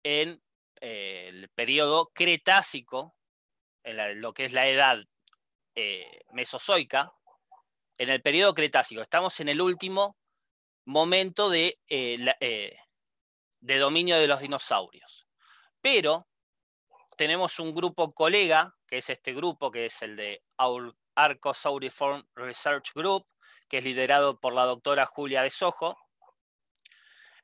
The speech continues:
eh, que ellos trabajan en el periodo Triásico, que es el primer periodo en donde aparecen los dinosaurios. Bueno, ella con su equipo también tienen acceso a un tomógrafo me-, eh,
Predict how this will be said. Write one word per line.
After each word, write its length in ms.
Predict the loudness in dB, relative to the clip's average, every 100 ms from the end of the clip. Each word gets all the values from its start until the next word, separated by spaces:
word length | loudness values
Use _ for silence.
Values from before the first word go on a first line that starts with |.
| _
eh, 720 | -2 0 0 -2 -6 -12 -20 -20 _ -6
que 100 | -4
ellos 200 | 0 0
trabajan 420 | 4 4 4 2
en 120 | 0
el 120 | -2 0
periodo 440 | -2 0 -2 -2
Triásico, 540 | -4 -6 -6 -14 -16
que 100 | -10
es 120 | -6 -4
el 140 | -6
primer 640 | -4 -4 0 4 4 2 -8 _ _
periodo 800 | 0 2 2 2 2 2 0 -2 _ _ _ _ _ _ _
en 200 | -10 0
donde 260 | 2 4
aparecen 520 | 2 2 2 0 -2 -2
los 140 | -2
dinosaurios. 800 | -4 -4 4 2 2 -12 -20 -20 _ _ _
Bueno, 400 | 0 0 0 -16 _ _ _ -2
ella 440 | 2 2 2 -4
con 200 | -4 -6
su 160 | -4 -6
equipo 560 | -4 -12 -6 -6 -6 _ _
también 440 | 0 0 0 -4 -8 _ _
tienen 320 | 0 0 2
acceso 800 | 0 -2 -4 -2 0 0 -4 -6 0
a 80 | 0
un 180 | 0
tomógrafo 720 | -4 -4 0 2 2 2 -2 -8
me-, 220 | -6 -4
eh, 560 | -4 -4 -6 -8 -14